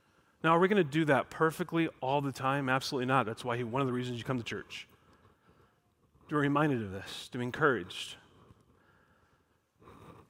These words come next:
It's never easy. See, we go, we leave this time, this morning, uh, around noon-ish, and we go back into the world for another six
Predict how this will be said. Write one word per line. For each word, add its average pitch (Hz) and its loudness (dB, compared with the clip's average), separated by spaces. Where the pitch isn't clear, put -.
It's 143 -6
never 160 4
easy. 107 -6
See, 160 0
we 151 2
go, 160 2
we 156 6
leave 151 8
this 151 0
time, 147 4
this - -4
morning, 147 2
uh, 143 0
around 147 8
noon-ish, 143 0
and 156 6
we 160 6
go 165 6
back 196 10
into 202 4
the 165 4
world 165 8
for - -2
another 156 2
six - -6